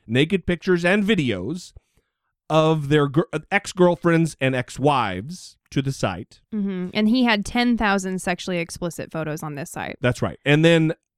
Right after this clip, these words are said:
Speaker 1: they could, you know, these unsuspecting victims who didn't, they make a video or take a picture and send it to their significant other. Spo-, it's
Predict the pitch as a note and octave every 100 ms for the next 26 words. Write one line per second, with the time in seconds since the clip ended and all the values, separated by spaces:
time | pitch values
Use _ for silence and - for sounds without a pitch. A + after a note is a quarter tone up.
0 | _ - C#3 C#3+ D#3 D#3+ - E3 D3 C#3
1 | - D3 A2+ A2 B2+ A#2 - _ _ F3
2 | F#3+ - D#3+ - E3 C#3 B2 A3 C#3+ B2+
3 | B2 A2+ C3+ C3 - _ _ _ D3 C3+
4 | C3 A#2+ G#2 B2 A#2+ A#2 A2+ A2+ - _
5 | A#2 A2 B2+ G#2+ - C#3+ - C3+ A#2 A2+
6 | - _ _ _ C3 C3+ D3+ C#3+ C#3 C#3+
7 | B2+ - B2+ B2 B2+ B2 B2 C3+ - D#3+
8 | C3 D#3